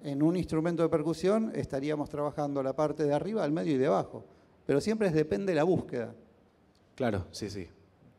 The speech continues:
Speaker 2: Perfecto,
Speaker 1: Eso sería.
Speaker 2: impecable, <laughs> me quedó re claro.
Speaker 1: No,
Speaker 2: Muchas
Speaker 1: por
Speaker 2: gracias.
Speaker 1: favor. Y, y,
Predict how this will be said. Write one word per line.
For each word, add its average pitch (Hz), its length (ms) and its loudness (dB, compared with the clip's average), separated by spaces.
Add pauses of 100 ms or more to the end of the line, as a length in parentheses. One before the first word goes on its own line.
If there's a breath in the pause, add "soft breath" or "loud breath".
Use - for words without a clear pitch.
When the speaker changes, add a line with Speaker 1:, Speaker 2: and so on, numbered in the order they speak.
Speaker 2:
Perfecto, 107 540 -4
Speaker 1:
Eso 95 160 -6
sería. 127 180 -4
Speaker 2:
impecable, 120 460 2
<laughs> - 20 -2
me 135 120 2
quedó 127 200 4
re 143 200 0
claro. 101 240 -2
Speaker 1:
No, 143 100 -2
Speaker 2:
Muchas 139 240 2
Speaker 1:
por - 80 0
Speaker 2:
gracias. 135 200 4
Speaker 1:
favor. 120 140 2 (320 loud breath)
Y, 139 60 0
y, 156 300 0